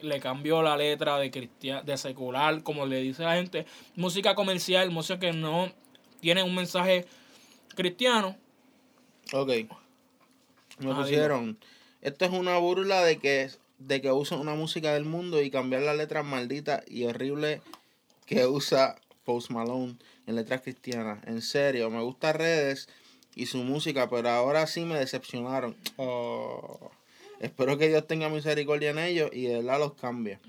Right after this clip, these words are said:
Speaker 2: Mira, como yo dije, esta música que yo escribo, yo no la escribo para los cristianos, es la realidad.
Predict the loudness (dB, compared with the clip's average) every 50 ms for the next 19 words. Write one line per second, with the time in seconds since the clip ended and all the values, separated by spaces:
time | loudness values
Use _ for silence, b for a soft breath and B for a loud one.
0 | b b b b b b b b b b b b b b b b b b b _
1 | _ _ _ -6 -4 -2 -2 -2 -2 -4 _ _ _ _ _ _ _ _ _ _
2 | _ _ _ _ _ _ _ _ _ _ _ _ -8 -4 0 2 2 4 4 2
3 | 2 2 2 2 4 4 2 2 4 4 4 4 4 4 4 2 2 0 -4 -4
4 | 0 2 2 4 2 2 -2 -6 B B B B B B B -20 _ _ _ 0
5 | 2 4 4 2 2 2 2 2 4 6 4 2 2 0 -6 -8 -6 -4 0 2
6 | 2 2 0 -4 -8 -10 _ _ _ -10 -6 -4 -2 2 2 2 4 4 4 4
7 | 4 4 0